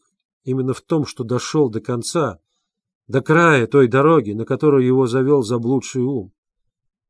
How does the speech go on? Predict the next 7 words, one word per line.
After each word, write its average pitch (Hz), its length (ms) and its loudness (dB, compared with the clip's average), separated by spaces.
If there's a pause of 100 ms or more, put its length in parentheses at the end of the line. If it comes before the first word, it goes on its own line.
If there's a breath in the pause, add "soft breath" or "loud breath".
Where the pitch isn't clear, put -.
(120)
Это 135 140 -10
черта 190 340 0
русских 175 400 -4
людей, 139 380 -4 (580)
черта 135 280 -2
чрезвычайной 135 600 0
серьёзности, 127 840 -4